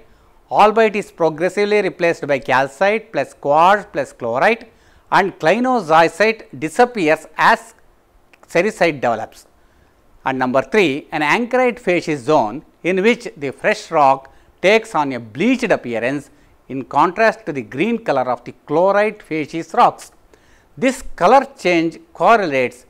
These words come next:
with the appearance of anchorite as the carbonate mineral, its considerable volumetric increase.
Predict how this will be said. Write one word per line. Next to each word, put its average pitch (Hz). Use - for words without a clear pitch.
with 147
the -
appearance 147
of 120
anchorite 127
as 131
the -
carbonate 202
mineral, 208
its -
considerable 220
volumetric 175
increase. 113